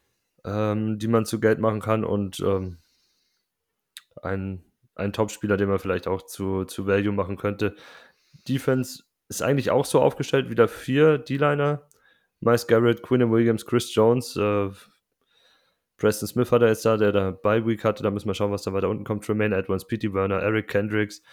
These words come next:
Kyle Hamilton, Kareem Jackson, Julian Blackmon, Nate Hobbs. Ähm, vielleicht auch ein bisschen Pech gehabt einfach dieses Jahr bei den Spielen, dass es nicht ganz so gelaufen ist, weil eigentlich ist da schon viel, viel Veteran present im gesamten Team.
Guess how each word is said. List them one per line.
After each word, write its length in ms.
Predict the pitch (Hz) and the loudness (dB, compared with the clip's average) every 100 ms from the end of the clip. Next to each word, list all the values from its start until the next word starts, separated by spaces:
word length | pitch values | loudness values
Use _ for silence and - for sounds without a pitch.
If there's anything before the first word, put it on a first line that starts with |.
| - _ | -20 _
Kyle 260 | - 104 104 | 0 2 2
Hamilton, 360 | 113 120 107 | 0 0 -4
Kareem 320 | 107 110 113 104 | -4 -2 0 0
Jackson, 320 | 107 104 107 | 0 0 -4
Julian 260 | 107 110 98 | -2 -2 0
Blackmon, 400 | 101 - 107 104 | -2 -2 -4 -2
Nate 280 | 98 90 | -4 -2
Hobbs. 400 | 117 120 - - _ _ _ _ _ _ _ _ _ _ _ _ _ _ | -2 -2 -6 -18 _ _ _ _ _ _ _ _ _ _ _ _ _ _
Ähm, 500 | 98 101 98 98 87 _ _ | -6 -4 -2 -4 -6 _ _
vielleicht 560 | - 110 120 - - | -4 2 2 0 -6
auch 220 | 92 120 | -2 -2
ein 180 | 123 110 _ _ | -2 -6 _ _
bisschen 480 | 147 156 - 127 113 | -4 -4 -2 -2 0
Pech 260 | 135 139 - | 0 0 2
gehabt 260 | 147 151 | 2 2
einfach 320 | 139 147 151 | 0 0 -2
dieses 320 | - 151 156 - | -2 -6 -4 -2
Jahr 300 | 185 208 _ _ _ _ _ _ _ _ _ _ _ _ | -2 -4 _ _ _ _ _ _ _ _ _ _ _ _
bei 100 | 120 | 0
den 140 | 123 | 0
Spielen, 400 | 120 - 143 151 | -4 -2 0 2
dass 160 | 123 117 | 2 0
es 100 | 113 | -2
nicht 200 | 120 - | -6 2
ganz 200 | 123 - | 0 2
so 100 | 143 | -2
gelaufen 440 | 143 139 151 151 | 2 2 2 0
ist, 240 | 151 151 - | -4 -4 0
weil 160 | 107 | 0
eigentlich 560 | - 113 147 127 - - | 2 -2 0 -2 -4 -8
ist 220 | - - | -10 -2
da 160 | 120 113 | 0 0
schon 280 | - 117 110 | -2 -6 -4
viel, 240 | 131 135 | -2 0
viel 260 | 127 117 101 | 0 0 0
Veteran 440 | 120 123 101 101 | 2 2 2 -2
present 400 | - 107 110 110 | 0 0 0 -4
im 100 | 101 | -2
gesamten 360 | 104 107 110 101 | -2 -4 -6 -8
Team. 380 | - 131 156 | -8 -6 -6